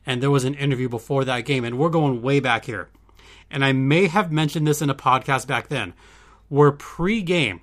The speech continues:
or even during that first practice, he said he was excited to get a fresh start.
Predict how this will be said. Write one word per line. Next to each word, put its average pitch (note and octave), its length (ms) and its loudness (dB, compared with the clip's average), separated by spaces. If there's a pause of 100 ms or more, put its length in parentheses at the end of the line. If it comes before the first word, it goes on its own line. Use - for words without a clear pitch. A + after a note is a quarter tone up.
or D#3 160 -4
even F3 280 0
during D#3+ 200 2
that C#3 140 -4
first E3 240 -4
practice, D3+ 420 -6
he D#3+ 100 -6
said C#3+ 220 -4
he F#3 260 -6
was G3 380 0
excited E3 1000 -2 (520)
to D#3 120 -4
get C3 320 0
a A#2+ 120 -4
fresh - 640 -6
start. - 600 -8